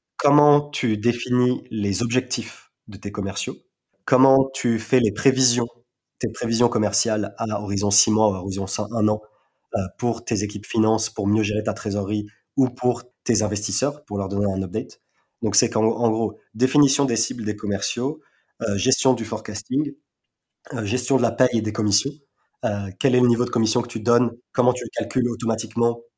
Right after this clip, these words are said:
pour que les gens reçoivent le bon montant et, euh, et, euh, rapidement à l'heure. Et quatre, comment tu éventuellement calcules ta part de marché. Donc ces quatre éléments, euh, forecasting, commission, définition des cibles et part de marché, c'est des trucs pas faciles à faire mais qui sont cruciaux. Et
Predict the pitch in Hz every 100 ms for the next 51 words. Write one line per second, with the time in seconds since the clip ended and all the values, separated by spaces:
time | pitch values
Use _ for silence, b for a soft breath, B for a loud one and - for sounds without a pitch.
0 | _ - 139 139 123 113 131 120 113 113
1 | 107 127 120 117 127 127 - - 120 110
2 | 95 95 - 120 120 104 104 120 113 117
3 | 127 - 104 113 - - 123 113 143 147
4 | - 123 131 131 113 110 110 120 123 110
5 | 120 113 104 107 104 95 - - _ -
6 | 104 - 110 139 - 131 123 127 127 -
7 | 98 92 90 90 - - 135 - 127 -
8 | 123 120 95 - 120 120 - 127 113 117
9 | 127 117 127 113 107 - 113 98 101 104
10 | 101 95 - 135 - _ _ - - 113
11 | 104 - 139 139 b b - 135 135 -
12 | 123 110 135 143 107 - 104 95 - -
13 | 110 - 139 - _ -